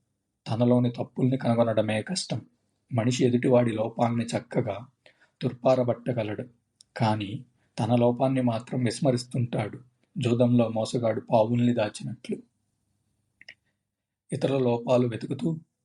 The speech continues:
ఎప్పుడూ జగడం కొని తెచ్చుకునే వాడిలో మనోవికారాలు వృద్ధి అవుతాయి. వాటి నాశనాన్ని ఎవ్-,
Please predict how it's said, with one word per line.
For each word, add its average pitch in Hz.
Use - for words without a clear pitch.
ఎప్పుడూ 123
జగడం 120
కొని 123
తెచ్చుకునే 120
వాడిలో 107
మనోవికారాలు 120
వృద్ధి 120
అవుతాయి. 107
వాటి 110
నాశనాన్ని 120
ఎవ్-, 107